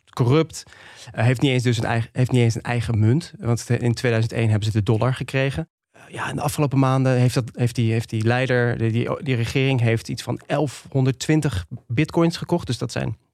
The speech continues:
tientallen miljoenen euro's. Die hebben ze dus eigenlijk opgeslagen. En daar, dat is eigenlijk een soort van de basis van het systeem wat ze nu hebben. Eh, via de app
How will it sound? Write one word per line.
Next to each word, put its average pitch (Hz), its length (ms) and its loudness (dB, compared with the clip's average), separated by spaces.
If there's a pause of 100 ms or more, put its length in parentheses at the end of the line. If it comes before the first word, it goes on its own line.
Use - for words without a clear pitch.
(280)
tientallen 143 460 4
miljoenen 117 480 4
euro's. 170 600 2 (300)
Die 135 180 2
hebben 131 180 0
ze 135 60 0
dus 127 120 2
eigenlijk 131 360 -2
opgeslagen. 139 460 0 (420)
En 123 220 2
daar, 127 480 2
dat - 20 -12
is 127 80 -10
eigenlijk 127 380 -2
een - 60 -12
soort 120 140 -2
van 117 100 -2
de 110 60 2
basis 123 480 0
van 120 120 -2
het 110 100 0
systeem 143 400 0
wat 156 120 0
ze - 100 -4
nu 143 120 4
hebben. 123 340 2 (440)
Eh, 98 540 2
via 131 280 0
de 120 180 -2
app - 420 -6